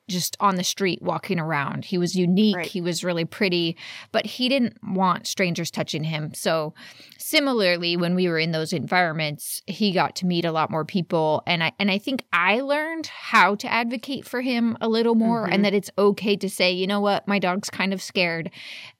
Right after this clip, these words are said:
Speaker 1: I would just appreciate it if you didn't pet him right now." Or I could say something like, "If he comes up to you, you can, of course, pet him, but let him come to you." And,
Speaker 2: Right.
Speaker 1: and then he got better about that over time.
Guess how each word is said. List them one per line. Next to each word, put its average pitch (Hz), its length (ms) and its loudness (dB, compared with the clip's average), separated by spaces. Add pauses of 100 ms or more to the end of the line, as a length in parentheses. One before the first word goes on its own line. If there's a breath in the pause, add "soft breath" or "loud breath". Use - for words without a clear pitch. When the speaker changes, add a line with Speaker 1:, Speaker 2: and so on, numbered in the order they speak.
(240)
Speaker 1:
I 214 260 4
would 208 160 2
just 190 220 -4
appreciate 185 440 0
it 170 120 -2
if 165 180 -2
you 156 180 -4
didn't 180 360 0
pet - 240 -4
him 156 240 -6
right 147 180 -8
now." 147 340 -2
Or 226 560 4
I 202 80 4
could 196 200 -6
say 185 160 -2
something 165 380 -4
like, 156 360 -2 (300 loud breath)
"If 262 180 -2
he 262 140 -4
comes 269 300 0
up 208 200 0
to - 140 -4
you, 285 140 -2
you 240 220 2
can, 208 200 2
of 175 160 -4
course, 190 380 0
pet - 240 -4
him, 175 220 -2
but - 220 -2
let 202 200 2
him 185 300 0
come 180 240 -6
to - 120 -4
you." 143 300 -6 (340 loud breath)
And, 185 340 0
Speaker 2:
Right. 175 220 -2 (140)
Speaker 1:
and 220 160 2
then 294 120 2
he 240 140 2
got 220 220 0
better 139 200 -4
about - 280 -6
that - 160 -2
over - 220 -8
time. - 340 -8